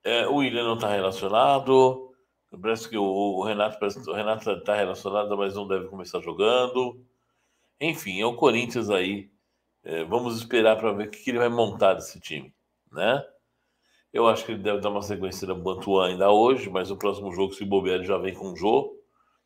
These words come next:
Infelizmente, aí nós estamos mais afundados ainda.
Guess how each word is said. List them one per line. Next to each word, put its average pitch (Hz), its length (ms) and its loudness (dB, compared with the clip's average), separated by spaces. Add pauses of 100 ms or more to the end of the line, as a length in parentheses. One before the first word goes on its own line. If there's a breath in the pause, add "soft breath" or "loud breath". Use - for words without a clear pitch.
(460)
Infelizmente, 110 880 -4
aí 95 120 2
nós 98 180 -2
estamos 98 320 -6
mais 107 360 -4
afundados 90 680 0
ainda. 110 520 -4